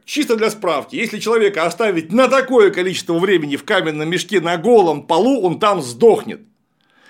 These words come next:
Если его заковать в кандалы на такой срок, он тоже сдохнет, просто у него гангрена под этими кандалами начнется, он не выживет.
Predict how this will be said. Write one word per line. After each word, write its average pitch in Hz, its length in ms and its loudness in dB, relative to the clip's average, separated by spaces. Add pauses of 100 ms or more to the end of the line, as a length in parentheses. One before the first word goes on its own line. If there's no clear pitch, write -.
(300)
Если 220 300 0
его 240 160 2
заковать 220 420 0
в - 80 -14
кандалы 277 480 2
на 202 120 0
такой 226 320 0
срок, 233 420 0
он 202 260 0
тоже 240 320 4
сдохнет, 165 640 2
просто 185 240 -2
у 180 40 -2
него 175 100 0
гангрена 165 640 -4
под - 300 -10
этими 131 200 -12
кандалами 123 480 -4
начнется, 131 460 -8
он 135 100 -8
не 160 80 -6
выживет. 120 380 -10